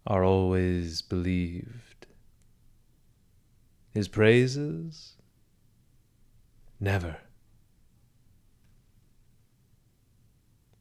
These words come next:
There may, peradventure, be some of my own complexion who better instruct myself by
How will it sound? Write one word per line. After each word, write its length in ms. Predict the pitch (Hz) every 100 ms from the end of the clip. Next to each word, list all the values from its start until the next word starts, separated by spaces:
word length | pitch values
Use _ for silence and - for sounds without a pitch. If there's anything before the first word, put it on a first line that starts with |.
| _ _ -
There 300 | 147 160 160
may, 720 | 143 120 101 95 101 120 127 - _ _ _ _ _ _ _ _
peradventure, 1040 | 110 98 90 90 87 87 - - 117 120 - _ _ _ _ _ _ _ _ _ _ _ _ _ _ _ _ - - 175 170
be 160 | 190
some 420 | 165 - - 214 175
of 140 | 107
my 300 | 110 101 101
own 380 | 98 101 98 95
complexion 920 | 98 95 - 95 - - 127 131 139
who 600 | 123 120 120 120 123 -
better 600 | 127 117 120 113 110 104
instruct 800 | 101 101 92 - - 127 117 -
myself 680 | 101 90 90 - - 101 -
by 340 | - 50 50